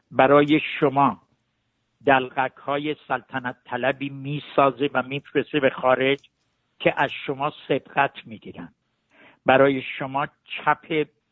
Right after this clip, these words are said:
پروگرسیو می‌فرسته که اصلاً چنان بحثایی رو مطرح می‌کنن که شما اصلاً متوجه نمیشید که چنین در واقع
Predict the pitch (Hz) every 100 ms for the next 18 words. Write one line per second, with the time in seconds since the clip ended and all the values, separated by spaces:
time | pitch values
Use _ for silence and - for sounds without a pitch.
0 | _ _ - 160 131 135 127 - 165 143
1 | 151 143 - 185 - 139 131 - _ _
2 | - _ - 165 151 - - 160 160 -
3 | 143 143 156 151 123 - - 156 156 147
4 | 135 131 127 - 135 131 120 127 123 113
5 | - _ _ - 147 - 143 151 160 151
6 | - 151 156 135 127 - 135 131 - 160
7 | 143 127 117 - 110 - _ _ _ -
8 | - - 139 139 135 123 - - - _
9 | 131 127 120 127 113 147